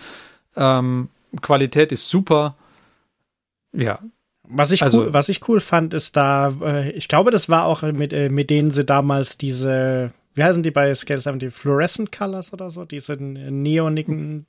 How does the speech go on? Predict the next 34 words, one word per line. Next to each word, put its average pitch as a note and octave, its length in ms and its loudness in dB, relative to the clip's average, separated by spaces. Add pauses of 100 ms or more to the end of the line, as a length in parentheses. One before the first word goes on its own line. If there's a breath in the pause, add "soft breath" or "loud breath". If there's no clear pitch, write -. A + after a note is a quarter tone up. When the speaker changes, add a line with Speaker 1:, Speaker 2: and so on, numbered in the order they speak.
(120)
Speaker 2:
Dinger? F3+ 220 -6
Speaker 1:
Mhm, D#3 320 4
die D3+ 140 0
gibt's D3+ 220 2
auf D3+ 100 4
jeden D#3 160 2
Fall, D3+ 160 2
ja. C#3+ 100 6
Speaker 2:
Ja, F#3+ 140 -8
genau. C#3+ 220 4
Und C#3+ 80 4
da C#3+ 120 4
gibt's, - 300 0
gab's D#3+ 260 4
ja D#3+ 120 6
auch, D3 180 0
gibt's D3+ 220 0
ja D#3 100 8
auch D3 60 0
diese D3 260 0
Cyberpunk-mäßige C#3 2250 2
Miniaturen-Rei-, C#3+ 1200 4
also D3+ 260 4
ich D#3+ 120 0
weiß F3+ 180 4
nicht, F#3+ 120 4
ob - 100 2
drei F3 260 2
Miniaturen F3 560 4
schon E3 160 2
für D#3+ 160 2
eine D3 260 2
Reihe E3 360 4
reichen. F3 400 -2